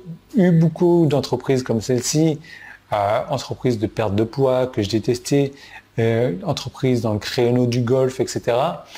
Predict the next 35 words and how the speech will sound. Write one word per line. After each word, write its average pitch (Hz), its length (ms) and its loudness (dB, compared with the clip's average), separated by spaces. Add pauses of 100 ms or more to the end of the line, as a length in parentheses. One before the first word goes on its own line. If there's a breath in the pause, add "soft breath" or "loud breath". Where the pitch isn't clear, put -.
(580 loud breath)
Mais 170 340 4
ça 175 260 0
m'a 180 260 2
pris - 380 -2
beaucoup 208 260 0
de 135 120 4
temps 143 460 2
et 131 40 2
d'argent 120 640 2 (100)
pour 160 220 2
arriver 123 480 2
à 139 100 -2
ce - 140 -6
business 127 560 0
model-là. 113 560 0 (260)
Et 165 300 2 (100)
je 147 140 0
sais - 160 -4
pas 185 120 2
si 147 120 -4
ce - 80 -8
que - 80 -4
je - 80 -6
te 127 80 -2
dis 131 180 0
va 120 120 0
ajouter 107 360 -2
de 123 80 2
la 110 140 2
valeur 113 340 0
ou 104 60 -2
pas 113 180 -2
à 104 120 -2
ta 110 180 -2
vie, 160 320 2